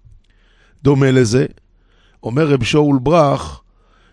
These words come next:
"ישמיענו סלחתי יושב בסתר עליון", זה, זה פיוט שאומרים אצל האשכנזים ב-, בתפילת הנעילה. "ישמיענו סלחתי יושב", יושב בסתר עליון.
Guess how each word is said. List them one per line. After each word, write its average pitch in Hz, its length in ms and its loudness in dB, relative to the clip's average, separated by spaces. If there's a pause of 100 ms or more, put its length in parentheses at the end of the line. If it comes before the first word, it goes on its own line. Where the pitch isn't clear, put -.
"ישמיענו 139 760 0
סלחתי 165 580 0
יושב 156 400 2
בסתר 151 480 -2
עליון", 147 340 2
זה, 117 180 -2
זה 127 200 -6
פיוט 143 340 -2
שאומרים 147 360 0
אצל 135 200 -2
האשכנזים 127 640 -2
ב-, 120 260 0 (640)
בתפילת 135 480 -2
הנעילה. 131 520 0 (500)
"ישמיענו 156 680 0
סלחתי 170 540 0
יושב", 139 340 -2 (1900)
יושב 156 320 -2
בסתר 147 460 0
עליון. 131 540 0